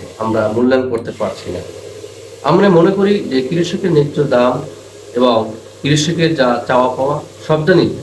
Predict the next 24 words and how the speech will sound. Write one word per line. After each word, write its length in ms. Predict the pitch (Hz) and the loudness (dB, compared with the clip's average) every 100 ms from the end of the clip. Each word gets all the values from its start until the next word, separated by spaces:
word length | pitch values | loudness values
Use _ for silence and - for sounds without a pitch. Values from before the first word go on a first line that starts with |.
| - - - - | -12 -18 -20 -10
আহ, 140 | 107 110 | -6 -2
সরকার 380 | 139 123 147 | 0 0 2
বা 100 | 143 | 2
কর্তৃপক্ষ 680 | - 135 - 165 147 123 - 107 | 2 0 0 0 0 0 -4 -6
তাদেরকে 500 | 117 113 117 113 110 - 104 107 | -4 -4 -4 -4 -6 -8 -6 2
দেন, 200 | 117 139 165 - - - - - - | 2 2 -4 -14 -20 -20 -20 -10 2
এই 200 | 156 170 | 4 4
আশা 200 | 170 190 | 2 2
নিয়ে 260 | 185 139 147 | 4 4 0
প্রবক্তা 340 | 147 - 139 | -4 -2 -2
ব্যক্ত 260 | 139 - 165 | -2 -4 -4
করে 140 | 165 | 0
আমি 140 | 117 113 | 0 -2
ভিডিও, 400 | 107 117 143 151 151 - - - 107 | -4 2 2 2 -2 -14 -20 -14 -4
আহ, 640 | 104 101 92 101 104 107 | 0 0 0 -2 -8 -8
শেষ 220 | 143 143 | -4 -2
করছি। 300 | 185 170 208 | 0 0 2
আর 120 | 139 127 | 2 2
একটা 200 | - 170 | -2 -6
কথা 160 | 175 175 | -2 2
অনুরোধ 260 | 175 185 | 4 2
হচ্ছে, 360 | 180 - 220 220 220 - - - - | -2 -6 -4 -4 -6 -16 -20 -20 -6
আপনারা 460 | 127 - 175 110 - - | -4 2 2 2 -4 -2
কৃষকের 520 | 185 196 220 220 226 | 2 2 2 2 4